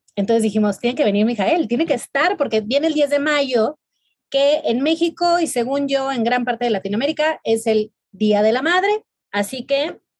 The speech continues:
vamos a hablar acerca de esta figura tan importante. Ya hemos hablado en anteriores episodios acerca de la importancia de honrar a nuestros padres. Estén, no estén, vivos, trascendidos,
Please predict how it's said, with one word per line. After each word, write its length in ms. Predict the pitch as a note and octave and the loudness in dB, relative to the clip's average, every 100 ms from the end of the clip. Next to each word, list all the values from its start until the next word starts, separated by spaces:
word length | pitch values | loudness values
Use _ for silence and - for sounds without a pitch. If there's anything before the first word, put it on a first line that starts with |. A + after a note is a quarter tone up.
| _ _ - | _ _ -12
vamos 580 | G#3 A#3+ B3+ C4+ C#4 - | -2 -2 -2 -6 -10 -8
a 120 | A3 | -2
hablar 480 | A3 A3+ A#3 A#3+ - | 2 2 2 -2 -2
acerca 580 | G#3 - A3+ A#3 A3+ A#3+ | -4 -2 0 0 0 0
de 100 | A3+ | 0
esta 280 | A3+ - C#4 | 0 -4 -4
figura 600 | C4 B3 D#4 E4+ E4+ F4 | -2 2 4 4 2 0
tan 140 | C4+ | 0
importante. 880 | A3+ G#3 G3 G3 B3 A#3+ A3 F#3 F#3 _ - - _ _ _ - | 0 0 -2 -2 -2 0 0 -4 -6 _ -20 -20 _ _ _ -4
Ya 300 | C#4 F#4+ G4+ | -2 0 2
hemos 240 | G4+ G4+ | 0 0
hablado 640 | D4+ C#4+ C4+ A#3+ A3+ - - | 2 2 0 0 0 -2 -4
en 420 | A3 A3+ A3 G#3 - | -2 0 0 -2 -4
anteriores 520 | G#3+ A3+ A#3+ C4 D4 | -2 0 0 0 0
episodios 640 | C#4+ G#3 A#3 A3 G#3 A#3+ | -2 -2 0 2 0 -2
acerca 440 | - G3+ A#3+ A#3+ | -6 -4 -4 -2
de 120 | C4+ A#3+ | -2 0
la 100 | A3 | 0
importancia 800 | G#3 G#3 G#3+ A#3 B3 B3 C#4+ | 2 0 0 -2 -6 -2 -2
de 200 | C4+ A3 - | 0 -4 -4
honrar 800 | A#3+ A#3+ A#3+ B3 C#4+ C#4 D4+ F4 - | 0 2 2 2 2 2 2 0 0
a 80 | |
nuestros 500 | A#3 G#3+ F#3+ - G3+ | 0 0 -2 -2 -4
padres. 460 | - G#3 F#3 E3 - | -2 -4 -4 -8 -10
Estén, 680 | - B3+ B3 - C#4 C#4+ D4 | -6 -4 -4 0 2 2 2
no 80 | C#4+ | -2
estén, 640 | C4+ - B3 A#3+ B3 B3+ G3+ | -4 -4 -2 0 0 -2 -2
vivos, 400 | A#3+ B3 B3 B3 | -2 -2 -4 -2
trascendidos, 800 | G#3+ G3+ G3+ A3 A#3 A#3+ B3 | -4 -2 -2 0 0 0 -2